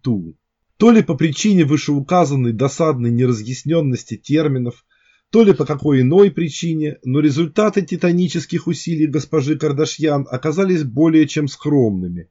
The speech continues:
Единственными, кто с готовностью отмобилизовался по её призыву, стали сами члены армянской диаспоры, принявшиеся громко требовать от газет и политиков в своих странах прекратить занимать преступную равноудалённую позицию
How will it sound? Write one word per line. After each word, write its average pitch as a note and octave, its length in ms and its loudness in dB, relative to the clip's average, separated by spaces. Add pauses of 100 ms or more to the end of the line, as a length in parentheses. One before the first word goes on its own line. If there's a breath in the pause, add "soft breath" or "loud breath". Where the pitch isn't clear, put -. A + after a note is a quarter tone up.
(160)
Единственными, C#3 840 2
кто E3 180 -2
с C3+ 80 -2
готовностью C3 720 2
отмобилизовался C3+ 920 -2
по C#3 100 -6
её D3 240 0
призыву, F3 680 -2
стали F#3+ 320 0
сами G3 400 2
члены E3+ 460 2
армянской D#3 580 -2
диаспоры, A#2 720 -2 (160)
принявшиеся D#3+ 720 2
громко D#3 480 2
требовать C#3 520 2
от B2 140 -2
газет C#3+ 420 0
и C3+ 60 0
политиков D3 640 -4
в - 20 -20
своих C3+ 360 -4
странах A#2+ 500 -4 (100)
прекратить D#3+ 640 0
занимать C#3 500 -2
преступную C3+ 800 0
равноудалённую C3+ 1000 0
позицию C3 720 -2